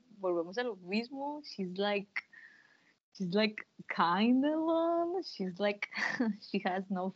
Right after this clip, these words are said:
family, eh, literally. <laughs> O sea, su familia ahora son ellos, los Walter.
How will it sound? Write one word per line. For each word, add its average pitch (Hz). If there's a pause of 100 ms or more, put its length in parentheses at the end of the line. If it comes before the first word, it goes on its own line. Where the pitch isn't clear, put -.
family, 262 (720)
eh, 156
literally. 233 (1300)
<laughs> 285 (300)
O 220
sea, 240
su 226
familia 214
ahora 190
son 185
ellos, 202 (580)
los 170
Walter. 196